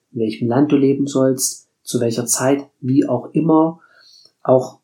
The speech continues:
welchen Job du haben sollst oder indem er dir einfach bestimmte Türen aufmacht, auch dich vorbereiten.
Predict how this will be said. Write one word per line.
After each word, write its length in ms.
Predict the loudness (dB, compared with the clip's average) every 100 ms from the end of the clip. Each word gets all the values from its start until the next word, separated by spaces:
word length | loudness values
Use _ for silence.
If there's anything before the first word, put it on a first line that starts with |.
| _
welchen 800 | -4 -2 -2 -4 -4 -6 -6 0
Job 240 | 0 2
du 120 | -2
haben 440 | 0 0 -2 -6 -10
sollst 600 | -2 2 2 2 -4 -6 -6
oder 440 | -2 0 -2 -6 -10
indem 380 | -8 -6 -2 -2
er 60 |
dir 180 | -2 -2
einfach 340 | -2 -4 -6 -16 -14
bestimmte 440 | -8 -6 -4 -2 0
Türen 240 | 2 2
aufmacht, 520 | 2 -2 -2 -6 -8 _
auch 240 | -2 0
dich 160 | -4 -12
vorbereiten. 720 | -2 0 0 -4 -8 -10 -14